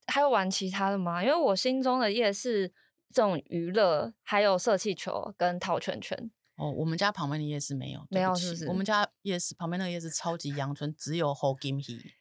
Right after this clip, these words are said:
Speaker 1: 因为现在好像反而金鱼，哦，现在好像因为金鱼可能有，就是比较多争议嘛，所以很多会捞玩具。我现在看到很多是捞玩具。
Speaker 2: 对，所以就真的失去了那个意义了。
Speaker 1: 那个乐趣。但
Speaker 2: 真的。
Speaker 1: 套圈圈还有，然后套圈圈呢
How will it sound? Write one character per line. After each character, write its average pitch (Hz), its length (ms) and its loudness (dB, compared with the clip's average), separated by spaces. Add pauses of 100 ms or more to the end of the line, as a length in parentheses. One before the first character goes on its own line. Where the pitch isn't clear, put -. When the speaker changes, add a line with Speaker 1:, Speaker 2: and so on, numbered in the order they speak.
Speaker 1:
因 359 120 -2
为 392 80 2
现 370 220 2
在 330 180 6
好 226 140 2
像 247 160 2
反 202 120 2
而 180 160 2
金 208 220 -2
鱼， 185 200 -2
哦， 214 140 0 (360)
现 392 180 0
在 392 100 4
好 226 120 2
像 247 120 2
因 285 60 4
为 320 140 2
金 269 240 0
鱼 220 100 2
可 196 140 0
能 165 120 -2
有， 160 460 0
就 226 100 -2
是 233 120 2
比 180 80 2
较 185 160 4
多 185 180 4
争 170 240 2
议 170 140 -4
嘛， - 120 -2
所 311 140 2
以 - 20 2
很 247 140 2
多 202 120 4
会 220 60 4
捞 196 140 6
玩 160 240 2
具。 165 220 -6
我 165 100 4
现 220 80 2
在 269 80 0
看 254 100 2
到 240 80 4
很 185 140 2
多 165 80 0
是 170 80 -2
捞 160 160 2
玩 147 220 -2
具。 - 180 -10
Speaker 2:
对， 220 220 0
所 190 120 -2
以 240 60 0
就 247 100 -2
真 254 200 0
的 240 100 2
失 220 180 0
去 220 200 0
了 185 80 2
那 185 80 0
个 175 100 -2
意 185 160 -2
义 165 60 -2
了。 - 80 2
Speaker 1:
那 196 80 2
个 190 40 2
乐 185 160 4
趣。 170 400 -4 (140)
但 339 140 2
Speaker 2:
真 - 80 0
的。 - 40 4
Speaker 1:
套 302 120 6
圈 262 200 2
圈 254 200 2
还 185 180 0
有， 180 220 0
然 196 80 2
后 269 180 2 (160)
套 294 180 4
圈 247 220 2
圈 220 220 0
呢 180 320 -2